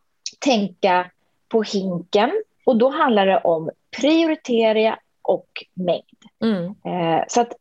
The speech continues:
Speaker 1: hela tiden försöka tänka att, ja, men om jag äter, om jag är fine med att äta glutenfri pasta till exempel, då spar jag lite utrymme i hinken där och kan lägga mera bråkiga molekyler i min pastasås.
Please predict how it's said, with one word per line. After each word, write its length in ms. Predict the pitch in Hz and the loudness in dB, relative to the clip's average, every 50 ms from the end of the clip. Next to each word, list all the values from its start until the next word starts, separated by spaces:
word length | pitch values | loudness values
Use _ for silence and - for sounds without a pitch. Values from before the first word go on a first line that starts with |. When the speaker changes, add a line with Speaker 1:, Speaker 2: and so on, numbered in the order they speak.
| _ - - - _ _ _ - 233 - | _ -20 -20 -20 _ _ _ -4 -2 2
Speaker 1:
hela 240 | 294 302 302 320 320 | 2 2 2 2 2
tiden 320 | 320 294 247 202 202 196 | 2 0 0 0 -2 -2
försöka 360 | - 190 - - 190 - 185 180 | -4 -2 -2 -2 -2 -2 -2 -2
tänka 400 | - 220 180 170 170 - 170 156 | -2 -2 -4 -2 -2 -2 -2 -2
att, 160 | 151 - - _ _ _ - | -2 -4 -10 _ _ _ 0
ja, 60 | - | 2
men 240 | 220 226 233 233 220 | 2 2 2 2 2
om 180 | - 240 240 | 0 2 2
jag 300 | 247 254 - - 269 277 285 | 2 2 2 2 0 0 0
äter, 480 | 262 - - 254 247 240 226 233 226 226 - _ _ _ _ - - - | -4 -2 0 2 2 2 2 0 -2 -6 -10 _ _ _ _ -8 -4 -2
om 120 | 226 233 | 0 2
jag 120 | 233 233 247 | 2 2 0
är 40 | |
fine 580 | 254 - - - 311 294 269 202 180 175 180 180 | -2 -6 -4 -2 -2 0 0 0 -2 -4 -6 -6
med 140 | 180 175 180 | -6 -6 -6
att 60 | 175 | -4
äta 100 | - 170 | -4 -2
glutenfri 640 | 185 190 190 180 156 - - 156 156 - - 170 170 | 0 0 0 0 -2 -4 -6 -6 -4 -2 -4 -4 -2
pasta 340 | - 170 170 - - - 170 | -4 -6 -6 -4 -4 -4 -4
till 160 | 170 - - | -2 -2 -4
exempel, 460 | - - - - 233 - - - - - _ _ _ _ _ _ _ _ _ | -4 -4 -6 -8 -8 -8 -6 -8 -8 -8 _ _ _ _ _ _ _ _ _
då 520 | - 190 233 247 247 254 262 254 254 240 - - - - _ _ - | 0 2 4 4 4 4 4 4 2 0 -2 -8 -16 -20 _ _ -14
spar 300 | - - - 233 277 320 | -4 0 2 2 4 4
jag 160 | 320 247 190 | 2 2 2
lite 220 | 185 - - - 165 | 0 0 0 -2 -2
utrymme 440 | - 190 180 180 - 165 165 165 170 | -2 -2 -4 -4 -6 -6 -6 -4 -2
i 40 | |
hinken 360 | 196 214 226 226 - 190 165 151 | 0 0 0 0 -2 -2 -2 0
där 240 | - - - - - - | 0 0 -2 -2 -4 -4
och 120 | 180 - | -4 -2
kan 180 | - 202 190 202 | 0 0 2 2
lägga 220 | 196 190 185 175 | 2 2 0 0
mera 640 | 185 190 214 240 285 311 311 277 - 175 165 156 - - - _ _ _ _ - | 2 2 2 2 2 2 2 2 2 2 0 0 -2 -6 -12 _ _ _ _ -4
bråkiga 640 | 208 196 240 233 196 190 - - 196 208 202 190 180 | 0 0 2 2 0 0 0 0 0 2 2 2 2
molekyler 760 | 196 214 208 202 202 202 - 185 175 165 170 190 185 - - | 2 0 0 0 -2 -2 -2 -2 0 0 0 -2 -2 -4 -6
i 120 | 170 156 - | -6 -6 -6
min 200 | - - - - | -6 -8 -8 -8
pastasås. 800 | - - 254 - - - 190 185 - - - - - - - - | -8 -10 -10 -8 -8 -8 -6 -2 -2 -2 -2 -2 -4 -8 -10 -10